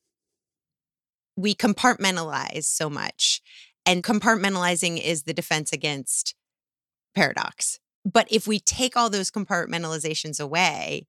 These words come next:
and, and just say, like, "This is what it all is. It's a big stew of us participating in these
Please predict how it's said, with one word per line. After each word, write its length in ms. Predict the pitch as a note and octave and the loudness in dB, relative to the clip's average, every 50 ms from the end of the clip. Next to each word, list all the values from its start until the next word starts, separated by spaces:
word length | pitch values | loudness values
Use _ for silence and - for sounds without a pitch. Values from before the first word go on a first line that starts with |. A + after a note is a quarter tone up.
| _ _ _ _ _ _ _ _ _ _ _ _ _ _ _ - | _ _ _ _ _ _ _ _ _ _ _ _ _ _ _ 2
and, 300 | G3+ G3 F3+ E3+ D#3+ - _ _ _ _ _ _ _ _ - | 2 2 2 0 -6 -8 _ _ _ _ _ _ _ _ 0
and 200 | F#3 F#3 F#3 F3+ | 2 2 2 2
just 240 | D#3 F3 E3 - - | 0 0 -2 0 0
say, 200 | - E3 E3+ E3 | 2 2 2 2
like, 300 | E3 D#3 D3 D3 - - _ _ _ _ _ _ _ _ _ _ _ _ | 2 0 -2 -2 -4 -12 _ _ _ _ _ _ _ _ _ _ _ _
"This 240 | - D3 F#3 F#3+ - | -2 0 0 0 2
is 140 | A#3 G3+ F#3+ | 0 0 2
what 140 | A3 G#3+ G#3 | 2 2 2
it 100 | G#3+ G3 | 4 4
all 200 | G3 F#3+ F#3 G3 | 4 4 4 4
is. 280 | G3 E3 C3+ - - - - | 2 0 0 -2 -8 -6 -6
It's 160 | F3+ E3 - | -4 -2 0
a 140 | E3 D#3 C3+ - - | -2 -2 -2 -2 0
big 260 | G#3 G#3 G#3 G3 F#3 | 2 2 2 2 0
stew 500 | - - - - - G#3 G3+ G#3+ G#3+ - - | -2 0 0 0 2 2 2 2 2 0 0
of 140 | E3+ E3+ - | 0 2 2
us 180 | D#3+ F3 - - | 2 2 0 -2
participating 1160 | _ - E3+ - - - - G#3+ - - G#3+ - G3 A3+ G3+ G3+ F3+ G#3 G3 F#3+ F#3 F#3+ F3 - _ _ - | _ -6 -4 0 2 2 2 2 2 -2 -2 -2 -2 -2 0 0 2 2 2 2 2 0 -4 -8 _ _ -2
in 420 | F#3 F#3 F#3 G3 G3+ G#3+ G3+ F#3 | 0 2 2 2 2 0 0 0
these 320 | E3 G3 G3 G3 E3+ - | 2 2 4 4 4 2